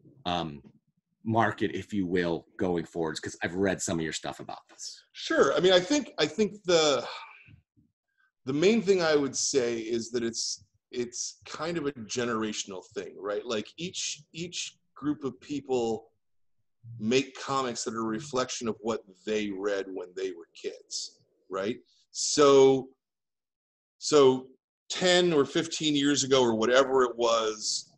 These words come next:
Speaker 2: uh, you know, we had the, the manga revolution, and, uh, all the kids were reading manga.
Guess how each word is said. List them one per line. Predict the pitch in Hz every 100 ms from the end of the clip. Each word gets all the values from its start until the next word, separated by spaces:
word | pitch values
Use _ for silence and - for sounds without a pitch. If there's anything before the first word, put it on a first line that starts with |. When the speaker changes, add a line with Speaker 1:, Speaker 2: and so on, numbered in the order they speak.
| _ _ -
Speaker 2:
uh, | 113 107 107 107 107 104 104 104
you | 113
know, | 113
we | 110 113
had | 127 120
the, | 113 107
the | 113
manga | 117 120 107
revolution, | 98 90 92 85 - - - _ _ _ _ _ _
and, | 104
uh, | 117 123 123 143 -
all | 127 147 151 151
the |
kids | - - 175 123 113
were | 117
reading | 117 117 113
manga. | 117 117 107